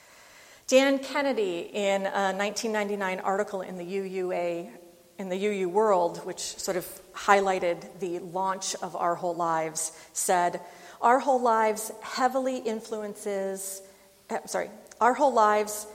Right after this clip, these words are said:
heavily emphasizes respect. It teaches kids that abstinence is okay,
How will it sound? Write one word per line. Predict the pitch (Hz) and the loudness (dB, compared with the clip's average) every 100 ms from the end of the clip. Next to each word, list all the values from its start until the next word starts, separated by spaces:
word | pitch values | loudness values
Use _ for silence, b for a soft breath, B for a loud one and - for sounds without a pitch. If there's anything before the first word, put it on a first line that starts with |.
| - | -18
heavily | - 254 254 262 262 262 - - | 0 2 4 4 2 -4 -12 -6
emphasizes | 220 214 214 - 196 190 190 185 | -4 -2 -2 0 0 0 -4 -4
respect. | 190 - - 165 - - - - _ _ _ B B B | -6 -6 -4 -6 -6 -8 -10 -12 _ _ _ B B B
It | 226 220 | -4 -2
teaches | 247 226 247 233 | -2 -2 -2 -2
kids | - 247 247 - | 0 0 0 -4
that | 202 | -2
abstinence | 196 202 - 214 202 - | 0 -2 -2 -4 -4 -4
is | 190 | -2
okay, | 175 175 262 233 233 | -4 -2 0 0 -2